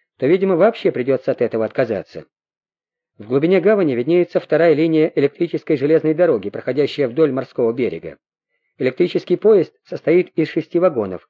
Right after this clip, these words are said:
где уже разместились многочисленные пассажиры. Впереди прицеплён моторный вагон с аккумуляторами на двести ампер. Идёт поезд со скоростью пятнадцать-восемнадцать километров. Калистус Менбер усаживает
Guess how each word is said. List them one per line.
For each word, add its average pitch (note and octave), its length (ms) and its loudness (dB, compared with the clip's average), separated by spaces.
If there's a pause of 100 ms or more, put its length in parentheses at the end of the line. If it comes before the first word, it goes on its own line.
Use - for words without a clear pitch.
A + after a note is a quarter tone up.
(340)
где B2 160 0
уже D3+ 140 2
разместились D#3+ 600 0
многочисленные D3 760 -2
пассажиры. A#2 600 -4 (640)
Впереди C3 380 -2
прицеплён D#3+ 580 -4 (320)
моторный F#3 400 0
вагон C3 360 0
с - 140 -10
аккумуляторами A#2 880 -4
на C3 140 -4
двести B2 320 -4
ампер. A2+ 460 -4 (560)
Идёт E3 280 0
поезд F#3+ 420 0
со D#3+ 140 -4
скоростью F3 440 0
пятнадцать-восемнадцать D#3+ 1040 -4
километров. A2 580 -4 (800)
Калистус F#3 440 0
Менбер E3+ 360 0
усаживает D#3+ 560 0